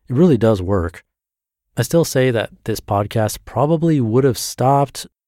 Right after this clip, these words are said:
Actually, I, I'm pretty sure I wouldn't have started at all had I not had an accountability partner. It was really critical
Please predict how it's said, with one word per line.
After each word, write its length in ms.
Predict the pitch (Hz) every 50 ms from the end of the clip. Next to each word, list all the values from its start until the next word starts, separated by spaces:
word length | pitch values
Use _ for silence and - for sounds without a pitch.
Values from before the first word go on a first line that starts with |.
| _ -
Actually, 400 | 95 120 123 - - 101 85 82
I, 120 | 90 - - -
I'm 220 | 107 101 104 95 - _ _
pretty 220 | - 208 208 196
sure 340 | 165 - - - 175 156 131
I 60 | 120
wouldn't 240 | 123 131 156 160 156
have 140 | 131 120 -
started 400 | - - 127 120 120 117 107 -
at 240 | - 104 110 110 113
all 340 | 131 131 104 90 92 - - _ _ _ _ _ _ -
had 120 | - 110
I 120 | 104 98 95
not 380 | 95 92 110 131 156 156 -
had 340 | - 107 90 85 87 92 -
an 160 | - 104 101
accountability 580 | 101 - - 110 110 107 95 110 123 139 123 104
partner. 460 | - - 95 87 87 82 85 - _ _ _ _ _ _ _ _ _ _ _ _
It 120 | 139 135
was 160 | 143 131 113
really 420 | 110 107 117 143 160 165 165 165 156
critical 560 | - - 165 160 160 - - 120 117 113